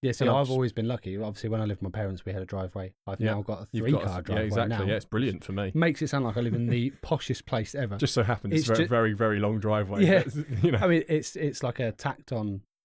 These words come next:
Speaker 1: street on the end of a, an old village, isn't it? But
Speaker 2: Yes,
Speaker 1: they've tried
Speaker 2: so they
Speaker 1: to
Speaker 2: just
Speaker 1: keep,
Speaker 2: had the space.
Speaker 1: they've made it in keeping
Speaker 2: Yeah,
Speaker 1: with
Speaker 2: they
Speaker 1: the
Speaker 2: have,
Speaker 1: village,
Speaker 2: yeah.
Speaker 1: but they've given it a massive, e-, every,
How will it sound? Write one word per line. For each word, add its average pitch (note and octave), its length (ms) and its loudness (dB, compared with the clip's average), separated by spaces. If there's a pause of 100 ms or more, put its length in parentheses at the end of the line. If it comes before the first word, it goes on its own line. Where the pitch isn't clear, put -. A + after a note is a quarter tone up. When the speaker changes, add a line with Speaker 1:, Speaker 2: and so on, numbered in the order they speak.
(220)
Speaker 1:
street A2 360 -4
on A2 140 -4
the A2 80 -2
end G#2 200 -2
of G2 100 -4
a, G#2 180 -2
an C3 100 -2
old A2+ 220 -2
village, G#2 260 -4
isn't G#2 140 -4
it? F#2+ 60 -8
But - 80 -12
Speaker 2:
Yes, B2 180 2
Speaker 1:
they've B2+ 200 -2
tried B2+ 180 0
Speaker 2:
so A#2 60 0
they - 20 2
Speaker 1:
to A2 60 0
Speaker 2:
just A#2 120 0
Speaker 1:
keep, C#3 80 4
Speaker 2:
had A2 160 0
the G2+ 80 -10
space. A2 380 -6
Speaker 1:
they've C3+ 140 0
made B2+ 220 2
it A2 120 -2
in G#2 240 -2
keeping G2+ 460 -6 (180)
Speaker 2:
Yeah, G3 80 0
Speaker 1:
with G#3 80 2
Speaker 2:
they F3+ 60 0
Speaker 1:
the D#3 60 2
Speaker 2:
have, A2+ 100 2
Speaker 1:
village, G2 120 0
Speaker 2:
yeah. G#2+ 80 -2
Speaker 1:
but G#2 100 -4
they've G#2+ 200 -4
given G#2 240 -2
it G2+ 160 -6
a A#2+ 80 -8
massive, A2+ 560 -4
e-, C3+ 120 0
every, A2+ 280 -2